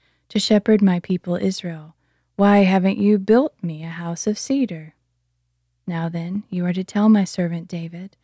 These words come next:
that this is what the Lord of hosts says, 'I took you from the pasture, from following the flock, to be the ruler over my people Israel. I have been with you wherever you have gone, and I have cut off all your enemies from before you.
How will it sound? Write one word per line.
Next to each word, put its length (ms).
that 160
this 240
is 160
what 140
the 100
Lord 240
of 120
hosts 300
says, 520
'I 60
took 280
you 80
from 220
the 100
pasture, 640
from 140
following 480
the 80
flock, 540
to 80
be 160
the 120
ruler 600
over 240
my 160
people 320
Israel. 500
I 120
have 160
been 280
with 220
you 220
wherever 440
you 180
have 140
gone, 520
and 120
I 100
have 180
cut 180
off 220
all 120
your 200
enemies 440
from 220
before 320
you. 300